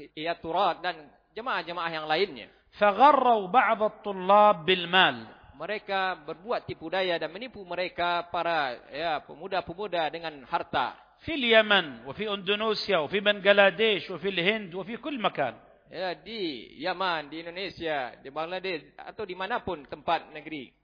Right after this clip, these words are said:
Speaker 2: قصص
Speaker 1: Ya, di sana.
Speaker 2: واقعية حقيقية.
Speaker 1: Qasas.
Speaker 2: ثابتة. وقائع ثابتة.
Speaker 1: Hah?
Speaker 2: وقائع, يعني, أمور ثابتة.
Speaker 1: Ya.
Speaker 2: Okey, ya.
Speaker 1: Ini perkara-perkara yang, ya,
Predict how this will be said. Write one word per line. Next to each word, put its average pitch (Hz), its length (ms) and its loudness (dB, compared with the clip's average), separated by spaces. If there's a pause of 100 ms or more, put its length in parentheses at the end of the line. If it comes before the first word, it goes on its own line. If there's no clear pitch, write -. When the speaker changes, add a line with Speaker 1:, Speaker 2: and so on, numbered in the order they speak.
Speaker 2:
قصص 240 200 0
Speaker 1:
Ya, 240 80 6
di - 120 -4
sana. 226 80 2
Speaker 2:
واقعية 226 680 6
حقيقية. 196 800 2 (1040)
Speaker 1:
Qasas. - 280 -20
Speaker 2:
ثابتة. 208 500 8 (180)
وقائع 214 560 4
ثابتة. 185 500 2 (1600)
Speaker 1:
Hah? 131 120 -18 (340)
Speaker 2:
وقائع, 151 540 -4 (1040)
يعني, 135 420 -14 (480)
أمور 180 400 -6
ثابتة. 123 460 -6 (260)
Speaker 1:
Ya. 123 200 -20 (200)
Speaker 2:
Okey, 131 240 -20
ya. - 160 -20
Speaker 1:
Ini 202 320 -12
perkara-perkara 190 800 -2
yang, 202 240 -4 (240)
ya, 175 320 -2